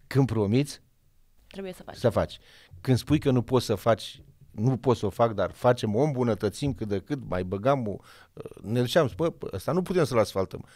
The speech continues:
Speaker 1: „Da, hai să băgăm un autogrede, hai să băgăm niște piatră, hai să le facem oamenilor.” Deci era treburi de astea. Deci erau măsuri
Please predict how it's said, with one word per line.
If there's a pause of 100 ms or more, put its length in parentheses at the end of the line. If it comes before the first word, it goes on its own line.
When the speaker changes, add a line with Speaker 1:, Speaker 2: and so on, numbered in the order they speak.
(140)
Speaker 1:
„Da,
hai
să
băgăm
un
autogrede,
hai
să
băgăm
niște
piatră,
hai
să
le
facem
oamenilor.” (200)
Deci
era
treburi
de
astea. (340)
Deci
erau
măsuri